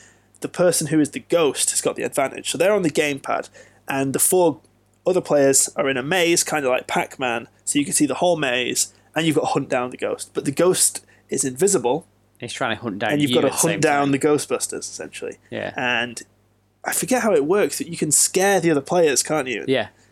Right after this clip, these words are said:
Speaker 1: And, yeah, it, if, if the four players catch the
Speaker 2: You
Speaker 1: ghost,
Speaker 2: gra-,
Speaker 1: they
Speaker 2: you
Speaker 1: win.
Speaker 2: grab them, don't you? You grab
Speaker 1: That's
Speaker 2: the
Speaker 1: right,
Speaker 2: other
Speaker 1: you grab them
Speaker 2: players,
Speaker 1: and you
Speaker 2: yeah.
Speaker 1: can make them pass out with fear, and then the other players then have to come and resuscitate them,
Speaker 2: <laughs>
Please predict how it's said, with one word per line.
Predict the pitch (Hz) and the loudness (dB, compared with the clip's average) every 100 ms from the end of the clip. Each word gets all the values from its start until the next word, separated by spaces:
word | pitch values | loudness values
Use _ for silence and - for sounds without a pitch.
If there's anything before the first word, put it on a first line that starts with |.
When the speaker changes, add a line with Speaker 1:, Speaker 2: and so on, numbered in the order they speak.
| _ - | _ -8
Speaker 1:
And, | 139 - | -8 0
yeah, | 185 147 143 | 0 2 2
it, | 165 - _ - _ - | 0 -4 _ -20 _ 0
if, | 180 - | 2 4
if | 170 - - | 2 2 2
the | |
four | 160 190 165 | 2 2 2
players | 156 143 | 2 0
catch | 160 - | -4 -2
the | 143 | 0
Speaker 2:
You | 151 | 0
Speaker 1:
ghost, | - | 0
Speaker 2:
gra-, | 147 | 0
Speaker 1:
they | |
Speaker 2:
you | 139 | 0
Speaker 1:
win. | 139 | 0
Speaker 2:
grab | 147 147 | -2 -2
them, | 131 113 104 | -2 -4 -2
don't | 120 107 | -2 -2
you? | 92 | -6
You | 98 107 | -8 -2
grab | |
Speaker 1:
That's | 247 262 | 0 2
Speaker 2:
the | 180 | 2
Speaker 1:
right, | 170 | 2
Speaker 2:
other | |
Speaker 1:
you | 175 | 2
grab | 190 202 | 2 2
them | 185 | 2
Speaker 2:
players, | 165 | 2
Speaker 1:
and | |
you | 156 | 0
Speaker 2:
yeah. | |
Speaker 1:
can | 160 | 2
make | 165 160 | 0 0
them | 147 | 0
pass | - 160 - | -2 2 2
out | 170 143 | 2 2
with | 131 | 2
fear, | - 160 139 117 - - | 4 4 4 0 -4 -2
and | 156 | 0
then | 160 | 4
the | 180 | 4
other | 190 | 4
players | 190 175 175 | 2 2 2
then | 165 | 0
have | - | -2
to | |
come | - 170 | -2 0
and | 147 | 2
resuscitate | 143 247 - 185 165 143 | 4 4 4 2 2 4
them, | 143 127 | 2 0
Speaker 2:
<laughs> | - | -2